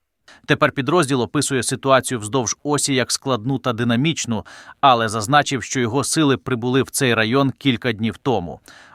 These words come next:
Останній коментар змушує мене думати, що їх не перемістили туди внаслідок цього російського наступу. Повертаючись до попередніх новин, очевидно, що незрозуміло, якою була реакція України на ці повідомлення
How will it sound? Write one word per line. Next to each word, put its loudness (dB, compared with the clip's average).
Останній 2
коментар 2
змушує -2
мене 2
думати, 0
що -4
їх -2
не 2
перемістили 0
туди -2
внаслідок 0
цього -2
російського -2
наступу. 0
Повертаючись 2
до 2
попередніх 0
новин, 2
очевидно, -2
що -4
незрозуміло, 0
якою 0
була 2
реакція 0
України 0
на 0
ці -4
повідомлення 0